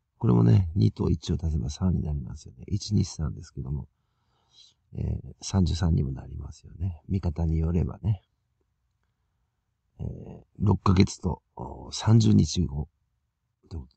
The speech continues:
ですね。サブ六十八、シックスシックスシックスですね。えー、獣の印になります。こ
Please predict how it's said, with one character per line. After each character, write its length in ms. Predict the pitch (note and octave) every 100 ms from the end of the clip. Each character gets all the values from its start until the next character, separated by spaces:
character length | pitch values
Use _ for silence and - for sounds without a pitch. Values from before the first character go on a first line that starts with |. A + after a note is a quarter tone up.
| _
で 60 | -
す 120 | D#2
ね。 200 | G#2+ F2+
サ 160 | - E2
ブ 100 | D#2
六 220 | D2+ D2
十 160 | C#2+
八、 280 | D2+ D2 -
シ 180 | C#2 F2+
ッ 20 |
ク 140 | - F2+
ス 80 | -
シ 140 | F#2+
ッ 40 |
ク 140 | - F#2+
ス 60 |
シ 120 | - B2+
ッ 60 |
ク 100 | -
ス 120 | D2+
で 60 | -
す 140 | -
ね。 320 | E2 E2 D#2 D2 _ _ _ _ _ _ _ _ _ -
え 140 | -
ー、 20 | -
獣 380 | - G2 G2 G2
の 140 | G2
印 460 | F2+ G2 - - -
に 160 | C2
な 100 | G1+ G1+
り 140 | -
ま 180 | - _
す。 520 | - - - _ _ _ _ _ _ _ _ _ _ _ _ _ _ _ _ _ _ _ _ _ _ _ _ _ - _ _
こ 60 | _